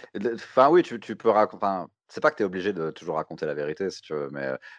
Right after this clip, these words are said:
je vois pas le plaisir que ce mec-là peut tirer, heu, de parler d'une vie complètement fic-, fictionnelle avec un enfant et demi, quoi. Enfin, alors qu'il a, <laughs> il, alors qu'il est célibataire, je trouve ça bizarre. Heu,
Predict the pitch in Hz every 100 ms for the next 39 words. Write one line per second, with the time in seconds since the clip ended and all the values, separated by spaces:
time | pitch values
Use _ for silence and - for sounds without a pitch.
0 | - 90 123 117 107 95 107 92 - 82
1 | 92 85 82 - 80 82 90 78 69 71
2 | 69 71 71 - 73 76 71 76 80 -
3 | 78 76 78 - - - - - 76 82
4 | 80 69 67 69 69 67 76 71 95 113
5 | 76 69 76 73 73 _ - _ 78 76
6 | - 80 71 71 73 90 80 - 80 -
7 | 80 - 78 76 76 113 - 78 76 80
8 | 110 - - - - - 78 78 76